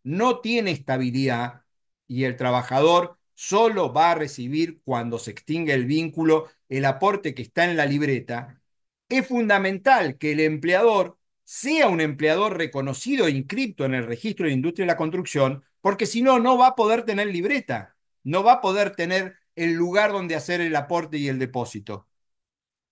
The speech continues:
¿Entienden esto que estoy diciendo? Es, la idea del legislador es que todos estos trabajadores que estén,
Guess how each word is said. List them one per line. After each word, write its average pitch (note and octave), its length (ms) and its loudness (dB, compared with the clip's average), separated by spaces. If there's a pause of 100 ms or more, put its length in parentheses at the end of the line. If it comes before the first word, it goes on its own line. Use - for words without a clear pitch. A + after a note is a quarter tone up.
¿Entienden G#3 460 0
esto A3 180 0
que F#3+ 60 2
estoy F3+ 180 -2
diciendo? A3 400 -2
Es, E3 240 -2 (1300)
la F#3+ 240 2
idea A#3 680 0 (140)
del E3+ 260 -2
legislador F#3+ 840 0 (160)
es F#3 200 -4
que G#3+ 120 -6
todos C#4+ 400 2
estos A3+ 240 -2
trabajadores D#3+ 760 4
que - 140 -12
estén, G#3 560 0